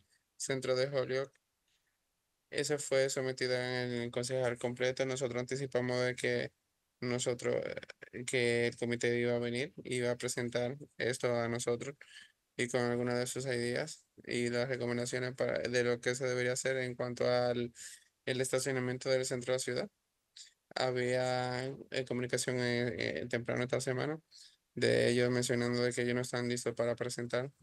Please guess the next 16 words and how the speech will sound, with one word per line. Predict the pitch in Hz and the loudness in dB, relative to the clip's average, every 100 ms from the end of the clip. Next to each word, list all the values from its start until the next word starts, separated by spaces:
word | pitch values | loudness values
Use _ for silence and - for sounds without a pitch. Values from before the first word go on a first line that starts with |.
| - | -8
Así | - 135 - | -4 -2 -2
que | 127 123 120 120 127 _ _ _ _ _ _ | 2 4 4 4 -2 _ _ _ _ _ _
voy | - 127 | 0 2
a | 123 | 2
tratar | 127 127 127 | 0 0 0
una | 127 127 | 0 -2
moción | 127 127 - 131 | -2 -4 -4 0
para | 127 123 123 123 | 2 2 0 0
mesi-, | 123 123 123 | -2 -2 -4
eh, | - 107 | -4 -2
para | 104 131 120 120 113 113 | 2 4 4 2 -2 -2
poner | 120 120 120 | -2 0 0
esta | 120 - 117 117 117 | -2 -2 -2 -2 -2
moción | 120 123 120 | -4 -2 -4
en | 123 123 120 127 139 - | -4 -4 -4 -6 -10 -8
agosto | 117 123 143 - | -2 -2 -2 -6